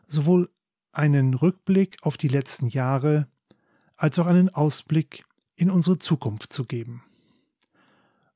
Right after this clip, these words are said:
Heute schaue ich in den Telegram-Kanal von Dirk Dietrich und finde einen Text beziehungsweise eine Audiodatei von Tagesereignis,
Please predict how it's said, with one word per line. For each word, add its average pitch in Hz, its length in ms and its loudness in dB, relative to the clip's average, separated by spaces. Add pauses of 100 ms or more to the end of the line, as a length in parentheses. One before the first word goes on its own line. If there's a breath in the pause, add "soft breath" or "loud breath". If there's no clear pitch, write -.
(100)
Heute 151 640 0
schaue 160 320 2
ich 147 100 -4
in 147 80 0
den 135 120 2
Telegram-Kanal 165 840 0
von 170 300 2
Dirk 143 260 0
Dietrich - 680 -4 (560 soft breath)
und 147 280 2
finde 151 340 0
einen 131 280 0
Text - 680 -2 (420 soft breath)
beziehungsweise 139 840 0
eine 127 380 0
Audiodatei 156 840 2
von 190 400 2
Tagesereignis, 147 1300 -2